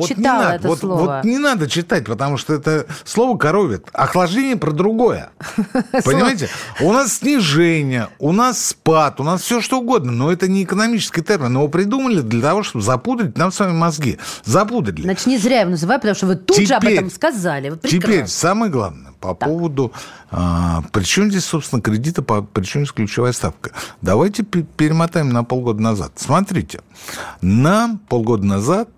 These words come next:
Speaker 2: из всех утюгов обещали надвигающийся потребительский бум. А, помните, да?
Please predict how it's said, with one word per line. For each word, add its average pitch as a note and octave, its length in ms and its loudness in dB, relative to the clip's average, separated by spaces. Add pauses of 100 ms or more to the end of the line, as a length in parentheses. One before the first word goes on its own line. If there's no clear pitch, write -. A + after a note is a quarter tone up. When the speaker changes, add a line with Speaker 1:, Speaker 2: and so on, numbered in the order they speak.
(220)
Speaker 2:
из C3 200 0
всех - 560 0 (340)
утюгов G2+ 520 -2
обещали C#3 600 0 (180)
надвигающийся F2+ 840 -2
потребительский E2+ 600 -4
бум. E2+ 460 -4 (1200)
А, F#2 480 2
помните, B2 360 0
да? G3+ 240 0